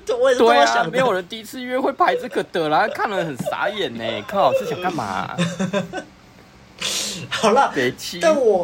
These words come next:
Speaker 1: 我硬要说，我就要调整的话，就是一不要约这么早，真的不要。什么，就是
Speaker 2: 对啊。
Speaker 1: 第一次约会而已耶，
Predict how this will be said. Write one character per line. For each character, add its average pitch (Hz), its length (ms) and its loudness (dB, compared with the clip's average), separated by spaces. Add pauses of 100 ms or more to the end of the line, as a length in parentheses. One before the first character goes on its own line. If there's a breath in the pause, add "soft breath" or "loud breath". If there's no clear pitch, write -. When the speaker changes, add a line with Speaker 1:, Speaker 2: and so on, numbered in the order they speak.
Speaker 1:
我 190 260 -2 (100)
硬 254 300 -8
要 233 280 2
说， - 320 -8
我 196 340 -2
就 160 120 -4
要 - 80 -2
调 180 280 -4
整 180 160 -6
的 139 80 -10
话， 190 140 -2
就 196 100 -6
是 196 160 -10 (520 loud breath)
一 226 160 -8
不 208 220 -12
要 165 160 2
约 143 160 0
这 151 100 -4
么 120 200 -8
早， - 200 -12 (220)
真 160 140 -6
的 156 80 -6
不 - 160 -12
要。 123 260 -6 (760)
什 - 380 -14
么， 131 120 -12 (180)
就 208 120 -8
是 208 200 -8
Speaker 2:
对 311 160 -8
啊。 233 140 -4
Speaker 1:
第 247 100 2
一 262 140 0
次 285 180 2
约 294 160 6
会 311 240 4
而 285 180 4
已 311 200 -2
耶， 262 100 2